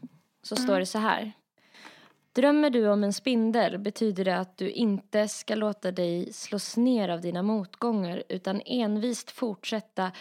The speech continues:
Speaker 1: mot det hägrande målet. Kryper spindlarna på dig i drömmen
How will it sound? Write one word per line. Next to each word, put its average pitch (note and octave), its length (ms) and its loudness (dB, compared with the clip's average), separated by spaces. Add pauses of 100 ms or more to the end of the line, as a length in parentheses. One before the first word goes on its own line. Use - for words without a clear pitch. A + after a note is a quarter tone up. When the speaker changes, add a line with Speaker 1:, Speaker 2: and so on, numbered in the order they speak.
(180)
Speaker 1:
mot F#3+ 400 -6
det F#3+ 60 -2
hägrande F#3 640 -2
målet. G#3+ 600 0 (420)
Kryper B3 360 -2
spindlarna G3 800 -2 (220)
på C#4 320 4
dig E3+ 340 -2
i F#3 80 -2
drömmen F3 480 -2